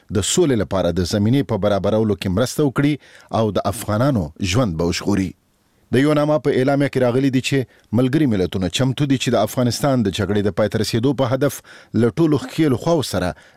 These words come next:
لازمه مرسته او همکاري وکړي. یوناما په بریالیتوب سره د مشورتي لوی جرګې د پای ته رسېدو له امله د دې جرګې ګډونوالو ته مبارکي ویلې ده. ناټو تړون هم په کابل کې د جوړې شوې مشورتي لوی جرګې د پریکړو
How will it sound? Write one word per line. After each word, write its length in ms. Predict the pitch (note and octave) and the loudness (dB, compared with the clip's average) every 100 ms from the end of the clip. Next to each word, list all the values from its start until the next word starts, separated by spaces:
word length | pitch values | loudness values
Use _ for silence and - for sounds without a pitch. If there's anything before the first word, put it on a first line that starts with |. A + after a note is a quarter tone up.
| G#2 G#2 | 0 0
لازمه 360 | G2 C#3 C#3 B2 | 2 2 2 0
مرسته 340 | B2 - C3 G2 | -2 -2 0 0
او 40 | F#2 | 0
همکاري 360 | G2+ G2+ A2 E2+ | -2 -2 -2 -2
وکړي. 300 | D#2 - F2 - _ _ _ _ _ _ _ G#2 | -4 -6 -6 -10 _ _ _ _ _ _ _ 0
یوناما 440 | A2 G2+ G#2+ G#2+ G#2 | 2 2 2 0 -2
په 100 | F#2 | -2
بریالیتوب 500 | G#2 G#2 G2+ A#2 G#2 - | 0 0 0 -2 -4 -2
سره 160 | A2 G#2 | -2 0
د 200 | G#2 G2+ | 0 0
مشورتي 380 | F#2 G#2+ G2+ A#2+ | 0 -2 0 0
لوی 220 | A2 B2+ | 2 0
جرګې 460 | A2 A2 G#2 A#2+ G#2 | 0 -2 0 0 0
د 100 | G#2+ | 0
پای 120 | G2+ | 0
ته 160 | G2+ | -2
رسېدو 340 | G2 G#2+ G#2+ A2+ | -2 0 2 2
له 40 | - | 2
امله 240 | A2 B2+ C3+ | 2 2 0
د 280 | - - A2 | -2 -4 -2
دې 100 | D3 C#3 | 0 0
جرګې 260 | A#2 G#2+ C#3+ F#2 | 0 0 0 0
ګډونوالو 520 | G#2 G2 G#2 A2 G2 | 0 0 0 2 0
ته 140 | G2+ F#2+ | 0 0
مبارکي 400 | F#2+ G#2 G#2 G#2+ | 0 0 0 0
ویلې 320 | F2+ F2+ F#2+ | 0 0 0
ده. 140 | G#2+ F2 _ _ _ _ - | -2 -4 _ _ _ _ -2
ناټو 300 | C3+ D3 F3 - | 0 2 0 0
تړون 280 | D#3 D3+ C#3+ | 0 0 0
هم 180 | D#3 A#2+ | -2 -2
په 100 | G#2+ A#2+ | -2 0
کابل 240 | A#2 D#3 | 0 0
کې 280 | - D3 C3+ | 0 0 0
د 100 | A#2 A2 | 0 0
جوړې 180 | C3 A2 | -2 -2
شوې 240 | - C3 C3+ | 0 2 2
مشورتي 420 | A#2+ - A#2 G#2+ D#3 | 2 0 -2 0 0
لوی 160 | A#2+ | 2
جرګې 400 | G2+ A2 G#2 C3+ | 0 -2 0 0
د 100 | A2+ - | -2 0
پریکړو 340 | C3 - C#3 | -2 0 0